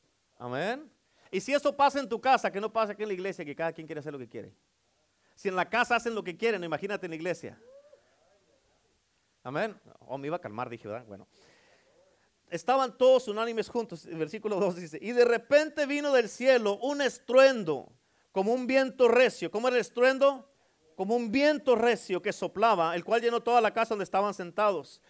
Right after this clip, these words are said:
Se les aparecieron lenguas repartidas como de fuego, asentándose sobre cada uno de ellos. Y fueron todos llenos del Espíritu Santo y comenzaron a hablar en otras lenguas,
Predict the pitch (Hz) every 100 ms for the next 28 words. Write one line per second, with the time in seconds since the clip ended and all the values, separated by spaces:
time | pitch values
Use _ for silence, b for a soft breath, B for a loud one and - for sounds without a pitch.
0 | b - 180 165 165 156 151 202 190 208
1 | 202 185 151 160 190 190 170 160 147 -
2 | 190 196 214 - b b 156 - 156 185
3 | 208 208 175 170 156 160 196 196 185 196
4 | 202 185 160 202 185 160 160 147 202 214
5 | 214 220 214 185 180 214 196 175 160 196
6 | 208 185 - 202 202 202 175 165 151 180
7 | 196 185 156 175 202 196 180 170 180 202
8 | 202 180 202 202 151 151 147